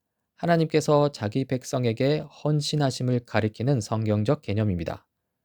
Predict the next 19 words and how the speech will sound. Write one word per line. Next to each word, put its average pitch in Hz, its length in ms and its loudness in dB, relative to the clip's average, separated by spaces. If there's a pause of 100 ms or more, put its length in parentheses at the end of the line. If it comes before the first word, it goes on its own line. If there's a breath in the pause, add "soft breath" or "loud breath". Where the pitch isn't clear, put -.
(440)
좀 135 100 -2
더 127 80 4
구체적으로 127 480 4
말해서 101 580 0 (440)
하나님께서 160 840 2
주권적인 143 680 0 (100)
은혜 139 220 2
가운데 107 680 0 (380)
자기 139 320 2
백성과 127 920 0
피로 175 300 0
맺으신 117 460 -2
약속이 92 580 -2 (100)
바로 110 420 0
언약입니다. 110 720 0 (840)
이 - 80 -8
아브라함의 127 640 4
희생제사, 127 760 -2 (540)
모세의 123 540 4